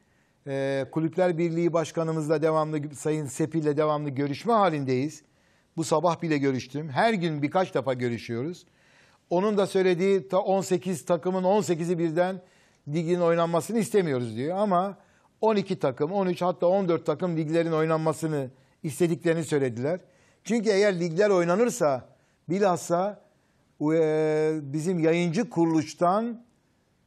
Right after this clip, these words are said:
e, e, biraz evvel söylediğim gibi beş yüz seksen sekiz milyon Türk lirası gibi bir alacağımız söz konusu. Alır almaz bu parayı da bütün takımlarımıza dağıtacağız. Onun için takımlarımız bir taraftan da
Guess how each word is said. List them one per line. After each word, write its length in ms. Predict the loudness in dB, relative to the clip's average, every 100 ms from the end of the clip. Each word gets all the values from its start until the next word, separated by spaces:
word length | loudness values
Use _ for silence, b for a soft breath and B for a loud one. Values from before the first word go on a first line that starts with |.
| -10
e, 40 | -6 -6 -8 -18 _ _
e, 360 | -14 -12 -10 -4
biraz 280 | 2 2 4
evvel 220 | 4 2
söylediğim 500 | 2 0 2 0 0
gibi 220 | 0 0
beş 220 | 0 -2
yüz 120 | -6 -4
seksen 320 | -6 -2 -4
sekiz 360 | -4 -6 -4
milyon 440 | -4 -4 -2 -2 -2
Türk 280 | -4 -4 0
lirası 280 | -2 -2
gibi 400 | 0 2 2 0 b b -4
bir 120 | 0
alacağımız 680 | 2 0 0 -2 0 -2 0
söz 240 | -2 -2
konusu. 380 | -4 -6 -8 -16 -20 b b b b -2
Alır 240 | 0 4
almaz 360 | 4 4 0 0
bu 120 | -2
parayı 340 | 0 2 2
da 260 | 2 0 -2 b b
bütün 260 | -8 -4 -2
takımlarımıza 720 | -2 -4 -2 -2 0 2 2
dağıtacağız. 600 | 4 2 -2 -8 -8 -10 -20 b b b -4
Onun 240 | 0 2
için 500 | 0 0 -2 -2 -10 b b _
takımlarımız 920 | -4 -2 0 2 2 2 0 0 -6 _ _ _ _ _
bir 260 | -2 -2 0
taraftan 540 | 2 2 2 -2 2
da 360 | 2 0 -2